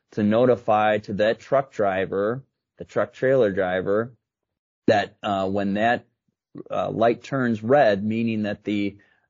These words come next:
uh, vehicle restraint is locked in place, they are not to go anywhere.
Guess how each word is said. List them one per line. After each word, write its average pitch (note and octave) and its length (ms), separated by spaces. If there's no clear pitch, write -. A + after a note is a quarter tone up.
uh, F2 260
vehicle B2 340
restraint G2 600
is F2+ 140
locked G2+ 400
in G2+ 120
place, A2 720
they A#2 200
are A#2 120
not A2+ 260
to G#2+ 80
go B2+ 240
anywhere. E2+ 540